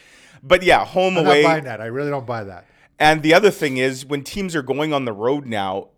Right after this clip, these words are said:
Speaker 1: like, everybody's kinda starting on the same footing. You're playing these mini series, so everybody has the same amount of rest. You're not getting tired teams going in against rested teams.
Speaker 2: Yeah.
Speaker 1: Like,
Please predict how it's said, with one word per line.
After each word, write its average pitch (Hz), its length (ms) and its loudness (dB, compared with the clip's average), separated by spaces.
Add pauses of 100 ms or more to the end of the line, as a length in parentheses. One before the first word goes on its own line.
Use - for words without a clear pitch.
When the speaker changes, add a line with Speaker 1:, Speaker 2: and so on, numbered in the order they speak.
Speaker 1:
like, 131 280 -10 (380)
everybody's 147 640 0
kinda 139 320 -8
starting 127 500 -4
on 117 160 -6
the 113 80 -6
same 120 340 -8
footing. 127 380 -6
You're 110 120 -4
playing 147 360 -8
these 127 200 -8
mini 123 320 -6
series, 123 520 -10
so 113 380 -6
everybody 127 560 -2
has 117 200 -10
the 113 80 -10
same 123 340 -10
amount 120 280 -6
of 110 120 -8
rest. 104 540 -6 (420)
You're 120 120 -8
not 127 180 0
getting 123 280 -4
tired 120 500 -6
teams 123 400 -10
going 117 320 -6
in 117 100 -6
against 113 400 -8
rested 101 420 -8
teams. 104 360 -14
Speaker 2:
Yeah. 254 160 -2
Speaker 1:
Like, 185 140 -14